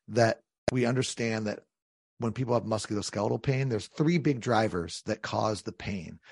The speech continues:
One of them is inflammation or excessive inflammation. Another is muscular tension in or around the area where there might be a problem. And the third is fibrosis, the, um, accumulation of scar tissue in an area. And so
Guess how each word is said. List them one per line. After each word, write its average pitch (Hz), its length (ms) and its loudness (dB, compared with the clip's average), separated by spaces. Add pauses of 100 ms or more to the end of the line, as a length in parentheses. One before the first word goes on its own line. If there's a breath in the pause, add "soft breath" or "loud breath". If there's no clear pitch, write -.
(220 soft breath)
One 127 240 4
of 143 60 4
them 151 100 4
is 120 120 0
inflammation 120 720 -2
or 113 180 2
excessive 139 720 2
inflammation. 131 800 -4 (420 soft breath)
Another 143 320 8
is 110 180 -4
muscular 120 560 0
tension 160 640 2 (480 soft breath)
in 123 420 2
or 117 220 2
around 110 420 4
the 110 140 -4
area 113 320 0
where 104 140 0
there 101 100 -2
might 101 180 -2
be 104 100 -2
a 92 40 -4
problem. 113 400 2 (240 loud breath)
And 123 120 -2
the 117 60 2
third 147 280 6
is 117 120 0
fibrosis, 117 800 2
the, 98 400 -4
um, 87 540 -6 (360)
accumulation 117 600 0
of 101 80 -6
scar 107 340 0
tissue 98 320 -4
in 90 140 -6
an 82 100 -10
area. 82 420 -8
And 117 140 -6
so 107 300 -2